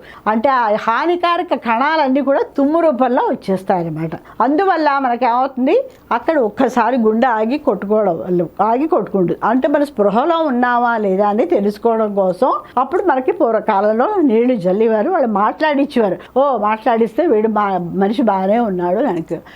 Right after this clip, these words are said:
అందుకని మనం ఏం చేయాలంటే అప్పుడు ఒక సెకండ్ మంచినీళ్ళు తాగి కూర్చోవాలి. ఇది సైన్-, సైంటిఫిక్‌గా, సైంటిఫిక్‌గా అసలు కారణం. కానీ పక్కింట్లో, ఎదురింట్లో ఎవరో తుమ్మారని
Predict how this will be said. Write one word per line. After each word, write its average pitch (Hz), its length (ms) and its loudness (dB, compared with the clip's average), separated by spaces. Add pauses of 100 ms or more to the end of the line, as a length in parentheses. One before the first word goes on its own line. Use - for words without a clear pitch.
(140)
అందుకని 370 500 2
మనం 302 200 2
ఏం 262 180 2
చేయాలంటే 269 420 0
అప్పుడు 240 240 -2
ఒక 359 240 0
సెకండ్ 269 380 0
మంచినీళ్ళు 320 560 0
తాగి 240 340 0
కూర్చోవాలి. 190 720 -2
ఇది 381 200 2 (100)
సైన్-, 302 520 0 (280)
సైంటిఫిక్‌గా, 240 760 0
సైంటిఫిక్‌గా 269 720 0 (120)
అసలు 330 300 0
కారణం. 208 500 -2 (120)
కానీ 311 460 0 (220)
పక్కింట్లో, 269 540 0
ఎదురింట్లో 262 540 2
ఎవరో 233 360 0
తుమ్మారని 226 680 0